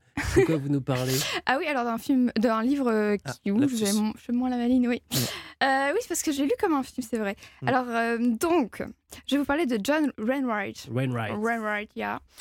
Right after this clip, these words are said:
Speaker 2: Euh, ça s'appelle Les
Speaker 1: Je suis
Speaker 2: Trois
Speaker 1: fan.
Speaker 2: meurtres de William Driver. Ah, faut pas que je
Speaker 1: Mm.
Speaker 2: dise de bêtises dans ce cas. Alors, John Wainwright, on le connaît un peu, finalement,
Speaker 1: Mm.
Speaker 2: en France.
Speaker 1: Ouais.
Speaker 2: Euh,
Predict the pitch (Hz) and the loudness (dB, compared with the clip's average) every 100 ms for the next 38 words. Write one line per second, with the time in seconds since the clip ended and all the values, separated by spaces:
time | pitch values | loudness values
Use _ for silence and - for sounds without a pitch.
0 | - _ - 233 233 - 320 254 - - | -20 _ -2 -2 -2 -4 -2 -2 -2 0
1 | 339 302 302 - - 247 208 226 220 240 | 2 2 0 -6 -10 -6 -4 -4 -2 -2
2 | 254 240 233 - 220 240 254 - - _ | 0 0 -2 -4 -4 -4 -6 -6 -8 _
3 | 220 214 208 208 214 214 220 _ - 277 | -10 -8 -10 -8 -8 -8 -12 _ -14 -14
4 | _ 403 254 220 - - - _ - 269 | _ _ -12 -10 -12 -12 -14 _ -6 -4
5 | 220 330 359 311 302 330 330 - 262 240 | -4 -4 -2 -2 -2 -2 -4 -2 -2 0
6 | 247 247 233 - _ _ - 359 - - | 0 0 -4 -10 _ _ -2 -2 -6 -6
7 | - 240 254 254 - 320 427 - 233 226 | -2 0 0 0 -2 -4 -4 -6 -6 -4
8 | 208 | -6